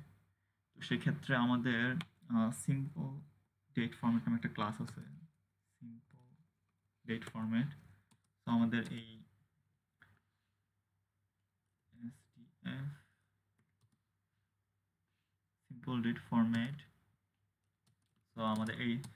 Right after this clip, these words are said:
simple date ফরম্যাটের, আহ, object ক্রিয়েট করতে হবে এবং এই এখানের যে argument, সেটাতে আমরা যদি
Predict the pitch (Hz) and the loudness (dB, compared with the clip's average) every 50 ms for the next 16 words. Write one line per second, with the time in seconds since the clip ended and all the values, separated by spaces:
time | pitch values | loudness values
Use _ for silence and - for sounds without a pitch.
0 | - - - _ - 127 120 - 120 117 120 - - - 117 117 120 117 110 120 | -20 -20 -20 _ -20 -8 -2 0 2 2 2 2 4 4 6 6 6 6 4 4
1 | 117 113 110 107 - 117 113 107 110 113 110 107 110 110 - - - - - - | 2 0 0 0 0 2 2 4 4 2 2 0 -2 -6 -6 -10 -16 -18 -20 -20
2 | _ - 120 113 120 117 120 120 110 113 113 113 113 120 131 143 - - - _ | _ -10 -8 -6 -4 -4 -2 -2 0 2 2 2 2 2 0 -2 -6 -12 -20 _
3 | _ - - _ _ _ _ - 120 113 110 - - - - - - 151 139 135 | _ -20 -20 _ _ _ _ -4 -2 0 0 0 -2 -6 -8 -6 -4 -2 0 0
4 | 135 131 117 127 123 113 - 123 123 120 117 120 117 120 120 117 120 139 143 - | 0 0 0 0 -2 0 2 2 2 2 2 2 4 6 8 8 8 6 4 0
5 | - - - - - - - _ _ _ _ - 123 120 117 113 120 120 120 117 | -4 -10 -16 -20 -20 -20 -20 _ _ _ _ -6 -2 -2 -2 2 2 4 4 4
6 | 117 117 110 120 117 113 117 123 117 113 117 | 2 0 -2 -2 -2 -2 -2 -4 -6 -6 -10